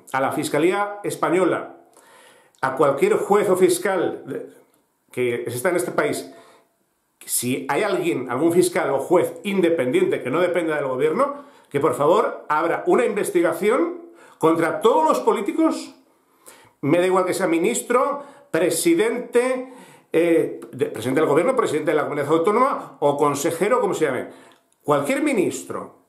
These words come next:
político, presidente, consejero que esté, eh, en la elaboración de esta ley,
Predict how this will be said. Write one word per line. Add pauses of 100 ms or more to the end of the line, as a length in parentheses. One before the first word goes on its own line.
(220)
político,
presidente, (100)
consejero (360)
que
esté, (880)
eh, (520)
en
la
elaboración
de
esta
ley,